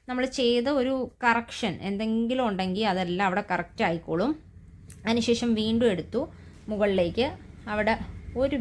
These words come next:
ബീഡ് വീണ്ടും കൊടുക്കുവാണ്. ആ, വൈറ്റ് ബീഡാണ് കേട്ടോ. ഓക്കെ, ഇതാ അത് കൊടുത്തു. അതിനുശേഷം വീണ്ടും, ആ,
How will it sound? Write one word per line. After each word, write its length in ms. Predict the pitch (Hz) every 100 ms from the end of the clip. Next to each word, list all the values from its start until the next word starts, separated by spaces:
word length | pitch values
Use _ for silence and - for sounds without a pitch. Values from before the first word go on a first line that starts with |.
| 185
ബീഡ് 420 | 202 196 202 202 240 - -
വീണ്ടും 280 | 196 196 214 196
കൊടുക്കുവാണ്. 640 | 175 180 226 175 - 196 311 - - - - - - -
ആ, 100 | - 175 175 175 175
വൈറ്റ് 360 | 180 180 185 220 185
ബീഡാണ് 340 | 175 170 -
കേട്ടോ. 180 | 202 196 - - - _ - 196
ഓക്കെ, 200 | 226 269 - - - -
ഇതാ 160 | - 85 - - - - - - -
അത് 120 | 170 180
കൊടുത്തു. 400 | 240 240 - 226 320 359 - - - _ - - _ _ _ _
അതിനുശേഷം 800 | 226 226 254 254 - 165 165 202 277 - - _ _ _ _ _ _ _
വീണ്ടും, 520 | 202 220 269 262 196 - _ _ _ _ _ -
ആ, 40 | -